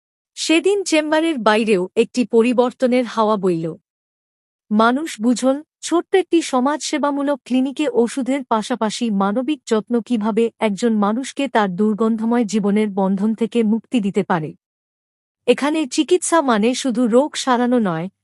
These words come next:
ভেতরের আস্থা ফিরিয়ে আনা। মগরাহাটের এই ক্লিনিকে তাই প্রতিটি রোগীর গল্প হয়ে ওঠে এক একটি মানবিক সুর, যেখানে রিংজাম ফোর্টেডেমের মতো ওষুধ শুধু লক্ষণ সারায় না,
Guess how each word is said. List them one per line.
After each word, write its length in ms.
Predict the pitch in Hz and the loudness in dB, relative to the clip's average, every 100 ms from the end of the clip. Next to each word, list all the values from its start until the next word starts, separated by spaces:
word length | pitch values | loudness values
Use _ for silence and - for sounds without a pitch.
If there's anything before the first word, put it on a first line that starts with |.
| _ - | _ -6
ভেতরের 480 | 196 285 330 330 339 | 0 0 0 0 0
আস্থা 420 | 370 247 - 269 | 0 0 0 -4
ফিরিয়ে 360 | 262 254 208 294 | -2 -2 0 0
আনা। 320 | 170 156 143 _ _ _ _ _ _ _ _ - | -2 -6 -12 _ _ _ _ _ _ _ _ 0
মগরাহাটের 800 | 226 269 311 349 311 349 370 349 | 4 4 2 0 0 0 2 2
এই 200 | 339 254 | 0 -2
ক্লিনিকে 540 | - 262 277 262 294 | 0 0 0 -2 -4
তাই 220 | 262 214 | 0 0
প্রতিটি 520 | 208 247 247 294 302 302 | 0 0 0 -2 0 2
রোগীর 380 | 226 202 247 | 2 2 -2
গল্প 320 | 196 202 208 233 | 0 0 0 0
হয়ে 260 | 196 208 | 2 2
ওঠে 320 | 202 185 240 226 | 2 0 -2 -2
এক 180 | 233 269 | -4 -6
একটি 240 | - 262 | -4 -2
মানবিক 500 | 226 202 226 269 262 | 0 0 -2 -4 -6
সুর, 320 | - 262 240 - _ _ - | -6 -4 -4 -10 _ _ -6
যেখানে 440 | 208 302 330 349 | -4 -2 -2 -2
রিংজাম 460 | 302 302 311 285 311 | -2 -4 -2 -4 -4
ফোর্টেডেমের 680 | - 254 254 277 294 302 262 | -2 2 2 0 -4 -2 -2
মতো 340 | 233 226 247 - | -2 0 0 2
ওষুধ 380 | 240 - 294 | 2 2 -4
শুধু 360 | - - 262 277 | -6 -6 -2 0
লক্ষণ 440 | 233 233 - 294 | 0 0 -2 -6
সারায় 380 | 277 - 220 202 | -4 -2 -2 0
না, 240 | 196 170 | -2 -4